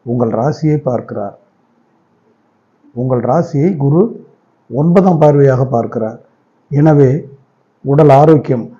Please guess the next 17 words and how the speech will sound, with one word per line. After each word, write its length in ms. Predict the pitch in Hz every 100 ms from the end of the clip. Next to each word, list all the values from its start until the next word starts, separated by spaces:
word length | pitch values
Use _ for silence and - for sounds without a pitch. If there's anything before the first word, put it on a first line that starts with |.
| _
ஏற்கனவே 420 | 135 156 165 165
ஏழரை 240 | 147 156 165
நாட்டு 260 | 160 143
சனி 380 | 127 139 127 - - _ -
நடந்து 420 | 139 143 170 165
கொண்டிருப்பதால், 800 | 170 147 131 - 123 123 - - _ _ _
தற்போது 480 | 147 139 156 139 120
பாதச்சனி 520 | 151 185 180 165 151
நடப்பதால், 600 | 131 123 113 120 113 110 - _ _ _ _ _ _ _
நோய் 280 | 120 151 185
நொடி 220 | 170 147
பிணிப்பிட 520 | 139 156 180 156 143
இருக்குமானால், 720 | 131 165 170 147 127 117 104 - _ _
அதிலிருந்து 480 | 127 143 151 165 139
விடுதலை 400 | 139 160 165 151
அடைய 280 | 135 135 120
போகிறீர்கள். 680 | 123 123 110 104 104 101